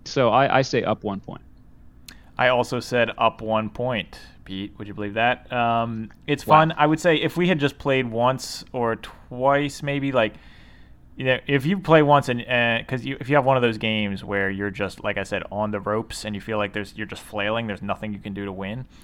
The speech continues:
Speaker 2: uh, and then
Speaker 1: Yeah.
Speaker 2: you lose, it's not a great feeling. Um, but since we've played multiple games of this, you realize, oh,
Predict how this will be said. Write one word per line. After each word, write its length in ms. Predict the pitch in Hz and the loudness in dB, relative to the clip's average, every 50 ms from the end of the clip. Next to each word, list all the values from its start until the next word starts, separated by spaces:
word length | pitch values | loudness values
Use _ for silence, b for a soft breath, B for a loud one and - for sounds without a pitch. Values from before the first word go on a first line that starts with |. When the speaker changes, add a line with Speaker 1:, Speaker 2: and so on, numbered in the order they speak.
| b b b - | b b b -4
Speaker 2:
uh, 280 | - 110 110 110 107 101 - | 0 2 2 2 2 2 0
and 80 | 110 | -2
then 100 | 113 104 107 | -4 -4 -4
Speaker 1:
Yeah. 60 | 104 | -4
Speaker 2:
you 60 | 101 | -4
lose, 340 | 107 127 147 170 180 165 - - - | 0 0 0 0 0 -2 -10 -8 -8
it's 160 | 139 131 - - | -8 -8 -2 2
not 160 | 139 127 117 | 2 2 2
a 20 | |
great 200 | 107 113 110 95 | 2 0 -2 -2
feeling. 440 | - - 117 101 87 82 71 - - | -2 -2 -2 -2 -2 -4 -6 -8 -4
Um, 600 | - 104 101 101 98 95 95 95 92 95 95 95 - - | -2 0 2 2 2 2 2 0 0 -2 -6 -10 2 8
but 280 | 170 160 117 - b b b b b b b | 10 10 10 8 b b b b b b b
since 200 | b - 160 165 | b -4 -2 0
we've 140 | 170 175 165 | 0 -2 0
played 220 | - 185 175 156 | 2 2 2 4
multiple 340 | 123 123 135 131 - 123 127 123 | 4 2 2 2 2 -4 -4 0
games 300 | 120 156 180 180 131 113 | 0 0 0 0 -2 -2
of 80 | 104 | -2
this, 380 | 104 107 104 101 - - - - | 0 0 0 0 -2 -8 -10 -10
you 80 | 120 | -6
realize, 360 | 113 117 117 110 107 104 101 - - | -4 -2 0 2 2 0 -2 -2 4
oh, 280 | 151 135 113 107 98 | 4 6 6 4 0